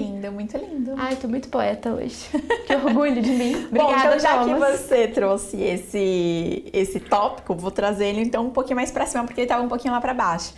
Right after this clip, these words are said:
Speaker 2: Vai.
Speaker 1: Eu coloquei que é importante, estratégia e constância são poderosos demais pra quem produz conteúdo, né? Só que não é qualquer estratégia.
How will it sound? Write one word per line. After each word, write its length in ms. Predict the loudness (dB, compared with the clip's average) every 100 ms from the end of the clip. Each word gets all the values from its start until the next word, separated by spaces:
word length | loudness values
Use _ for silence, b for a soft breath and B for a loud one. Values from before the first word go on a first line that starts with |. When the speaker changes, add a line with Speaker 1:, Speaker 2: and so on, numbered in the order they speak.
| -4
Speaker 2:
Vai. 400 | 0 0 0 2
Speaker 1:
Eu 140 | 2
coloquei 560 | 4 2 2 0 -2 -6
que 160 | -4 -2
é 80 | 0
importante, 800 | 0 -2 0 0 0 -2 -4 -4
estratégia 580 | -2 -2 -2 0 0 0
e 20 |
constância 680 | -2 -2 -2 -2 0 -4 -2
são 180 | -2
poderosos 480 | -2 0 0 0 0
demais 380 | -2 0 -2 -2
pra 120 | -4
quem 180 | -2 0
produz 300 | 0 0 -2
conteúdo, 640 | 0 0 2 0 0 -4 -4
né? 220 | -4 -6 B B B
Só 140 | -4 -2
que 100 | 0
não 100 | 0
é 80 | 2
qualquer 360 | 0 2 0
estratégia. 800 | -2 -2 -4 -4 -4 -6 -8 -10